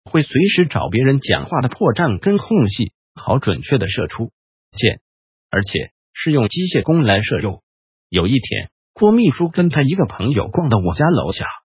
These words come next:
刚好我家楼下有家西餐厅，我们就一起去吃西餐。我手臂这边有自己个甲骨文，庄子的“由乎万物之祖”，那小孩子都还没认出是那几个字呢，他就说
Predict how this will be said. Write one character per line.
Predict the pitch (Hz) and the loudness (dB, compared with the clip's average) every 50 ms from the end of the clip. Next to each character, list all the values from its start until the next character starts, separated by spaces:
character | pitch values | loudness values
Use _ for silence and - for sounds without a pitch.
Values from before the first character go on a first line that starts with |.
| _ _ _ _ _ _ | _ _ _ _ _ _
刚 | - - 185 202 220 196 | -2 0 2 2 2 0
好 | - - 73 73 - | 0 -2 -4 -2 -2
我 | 90 | -2
家 | 90 - 127 135 | 0 0 0 0
楼 | 113 82 95 | 0 0 -2
下 | 131 - 185 165 143 131 | 0 2 2 2 2 2
有 | 120 90 71 | 0 -2 -2
家 | 101 123 120 | -2 -2 -2
西 | 123 - - - 180 | -2 -2 0 0 0
餐 | 165 - - 135 123 | 0 0 -2 -2 -2
厅， | 127 - - 139 147 - _ _ _ _ | -2 -2 -2 -4 -4 -4 _ _ _ _
我 | - - 123 | 2 4 4
们 | 135 151 147 | 4 4 2
就 | - 202 196 | 2 2 2
一 | 208 | 2
起 | 190 127 - - | 0 -2 -4 -6
去 | 107 - - 117 | -8 -4 -4 -4
吃 | - - - 165 | -4 -2 -4 -4
西 | 160 - - 151 143 | -4 -2 -2 -4 -4
餐。 | - - - 117 113 113 _ _ _ _ - | -4 -2 -2 -2 -2 -2 _ _ _ _ -8
我 | - - - | -8 -6 -6
手 | - - 90 87 101 | -2 -2 -2 -2 -2
臂 | - 110 | -2 -4
这 | 95 - 147 123 | -2 0 -2 0
边 | 123 135 143 | 0 0 0
有 | 139 107 82 | 2 2 2
自 | 67 - - - | 0 0 -2 -4
己 | - - 90 | -2 -2 -4
个 | 82 98 92 | -4 -4 -4
甲 | - 113 143 170 | -2 0 0 0
骨 | - - - | -2 -4 -12
文， | - - 104 - - _ _ _ _ | -10 -10 -12 -12 -14 _ _ _ _
庄 | - - 143 147 143 | -2 0 0 0 0
子 | - 82 76 | -2 -4 -8
的 | - - - - _ _ _ _ _ - | -8 -8 -10 -12 _ _ _ _ _ 2
“由 | 127 160 185 | 4 4 4
乎 | - - 180 | 2 0 2
万 | 185 202 190 143 120 | 2 4 4 4 2
物 | 117 107 98 | 0 -2 -2
之 | - 110 101 | -2 -4 -4
祖”， | - - - - _ _ _ _ _ | -4 -6 -10 -10 _ _ _ _ _
那 | - 202 151 | -2 0 0
小 | - - 85 71 64 | 0 0 0 -2 -2
孩 | - - - 85 85 | -4 -4 -2 -2 -2
子 | - 95 78 - | -2 -2 -4 -2
都 | - 170 180 | -2 -2 0
还 | 180 - - 113 135 | -2 -2 0 0 2
没 | 156 127 110 | 2 2 0
认 | 156 185 202 220 160 123 | 0 0 0 0 0 0
出 | - - 156 151 | -2 -2 -2 -2
是 | 147 - - 143 | -2 -2 -4 -2
那 | - 208 202 160 113 | 0 0 0 0 0
几 | - - 80 | -2 -6 -10
个 | 76 - - | -4 -4 -4
字 | - - - 139 98 | -4 -2 -4 -4 -4
呢， | 80 - - _ _ _ _ _ | -4 -6 -10 _ _ _ _ _
他 | _ - 127 123 | _ 0 0 2
就 | - 165 123 | 2 0 -2
说 | - - - - - - | -2 -4 -8 -8 -8 -10